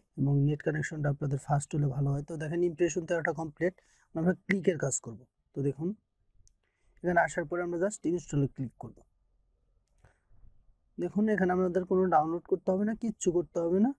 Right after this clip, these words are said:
তো আমরা ক্লিকে এসে আমরা just, আহ, কিছুক্ষণ ওয়েট করব, পনেরো বিশ সেকেন্ড। তো কিছুক্ষণ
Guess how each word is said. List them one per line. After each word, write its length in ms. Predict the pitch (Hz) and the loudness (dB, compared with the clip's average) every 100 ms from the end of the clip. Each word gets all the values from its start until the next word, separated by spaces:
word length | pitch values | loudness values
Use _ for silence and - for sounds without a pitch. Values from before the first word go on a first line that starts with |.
| _ _ _ _ - | _ _ _ _ -8
তো 60 | 170 | -4
আমরা 180 | 170 | -2
ক্লিকে 720 | 160 _ 175 180 190 185 180 - | -4 _ 0 2 2 2 2 2
এসে 380 | - 175 - 226 | 0 0 4 4
আমরা 400 | 208 165 160 156 | 4 4 2 2
just, 560 | 143 156 156 151 - 160 | 2 2 0 -2 0 4
আহ, 460 | 156 147 143 143 | 6 6 4 0
কিছুক্ষণ 440 | - 165 156 156 156 | -2 0 0 -2 -6
ওয়েট 200 | 156 151 | -6 -6
করব, 320 | 160 160 233 - _ _ _ _ | -6 -4 -4 -6 _ _ _ _
পনেরো 280 | 170 170 151 | -2 0 0
বিশ 160 | 151 | -2
সেকেন্ড। 360 | - 147 156 220 - - _ _ _ _ _ - | -2 0 0 -2 -6 -20 _ _ _ _ _ -2
তো 380 | 147 143 139 - _ _ _ | 2 2 0 -2 _ _ _
কিছুক্ষণ 360 | 175 156 170 | -8 -4 0